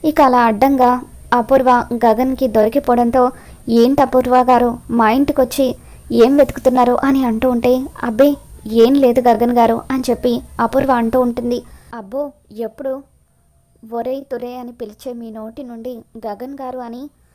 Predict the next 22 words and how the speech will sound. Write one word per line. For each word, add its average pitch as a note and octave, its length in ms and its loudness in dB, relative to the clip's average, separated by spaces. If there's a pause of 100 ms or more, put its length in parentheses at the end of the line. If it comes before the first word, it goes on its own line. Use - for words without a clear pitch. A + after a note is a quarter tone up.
(420)
భలే A3+ 300 -8
మర్యాదగా C4 800 -12 (320)
పిలుస్తున్నారే" B3+ 760 -14
అని C4+ 220 -16
చెప్పి, C4 340 -14 (680)
"గగన్ B3+ 320 -10 (480)
మీరు B3+ 180 -10
ఏం A#3+ 320 -10
వెతుకుతున్నారో B3 680 -14
నాకు B3+ 400 -18
తెలుసు, A#3+ 300 -14 (440)
ఇదిగో B3 380 -14 (320)
ఈ A#3 260 -16
సాక్ష్యం B3+ 380 -14
కోసమే B3 380 -16
కదా A#3+ 260 -14 (1600)
కొన్నేళ్ల B3 440 -8
క్రితం C4 440 -12 (160)
అన్యాయంగా B3+ 680 -10 (240)
శోభచంద్ర B3+ 560 -10
గారిని B3 460 -12 (240)
చంపేసి B3+ 680 -12